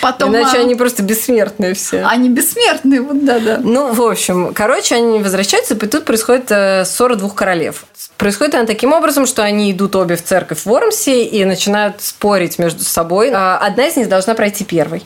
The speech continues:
Speaker 2: И Брунхильда, естественно, считает, что поскольку она королева, первая должна пройти она. А Кримхильда, поскольку она жена Зигфрида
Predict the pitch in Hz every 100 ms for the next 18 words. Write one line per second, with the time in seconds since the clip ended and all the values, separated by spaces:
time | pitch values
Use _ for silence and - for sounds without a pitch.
0 | - 208 220 220 202 208 214 214 285 294
1 | 226 202 208 254 - 190 190 - 185 -
2 | 180 180 170 170 185 277 294 202 208 190
3 | 185 190 196 190 214 214 156 - 185 185
4 | 180 175 302 539 262 185 175 - 190 190
5 | 185 170 185 175 156 147 156 - 160 156